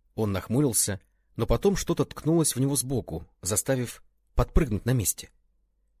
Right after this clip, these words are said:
"Линь Гэгэ!" — позвал детский голос. "Я не хотел тебя пугать!"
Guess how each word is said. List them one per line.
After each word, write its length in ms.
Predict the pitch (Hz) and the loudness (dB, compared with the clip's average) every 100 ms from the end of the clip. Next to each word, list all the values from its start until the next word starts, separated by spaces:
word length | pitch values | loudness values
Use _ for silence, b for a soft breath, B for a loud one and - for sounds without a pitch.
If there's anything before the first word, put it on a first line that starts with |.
| - | -4
"Линь 320 | 131 202 202 | 2 4 4
Гэгэ!" — 520 | 165 202 165 127 87 - _ _ _ _ _ - | 8 8 8 6 2 0 _ _ _ _ _ -4
позвал 340 | 107 101 101 | -2 0 0
детский 300 | 85 104 - | 0 -4 -4
голос. 420 | 107 90 85 - - _ _ - | -6 -8 -8 -10 -12 _ _ 2
"Я 180 | 147 | 4
не 80 | 208 | 6
хотел 400 | 226 220 - 240 | 6 4 6 4
тебя 180 | 233 208 | 6 4
пугать!" 440 | 196 117 90 - | 4 2 0 -2